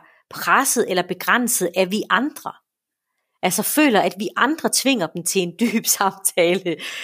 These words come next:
eller vi andre tvinger dem til noget, de ikke synes er sjovt,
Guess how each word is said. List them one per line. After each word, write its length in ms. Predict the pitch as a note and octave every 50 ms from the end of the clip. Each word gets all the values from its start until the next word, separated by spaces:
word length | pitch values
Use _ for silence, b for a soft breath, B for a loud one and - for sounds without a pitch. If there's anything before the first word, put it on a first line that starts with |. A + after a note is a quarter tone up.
| B B B B G#3+
eller 220 | G#3+ G#3+ A3 A3
vi 160 | G#3 A3+ A3 - - -
andre 360 | A3 B3 D4 E4 D#4 C4+ A#3 -
tvinger 440 | - A3 G3 A#3+ B3+ B3 A3 F3+
dem 220 | F3+ - F#3 F3 -
til 320 | - - A3+ A3+ G#3+ G#3
noget, 460 | F#3+ F3+ G3+ G3 G3+ A3+ C4 C#4 C4+ C#4 G#3
de 100 | G3+ G#3
ikke 140 | A#3 -
synes 280 | - - B3+ C4+ C4+ -
er 40 | D4+
sjovt, 440 | - - - A3+ G#3+ G#3+ - -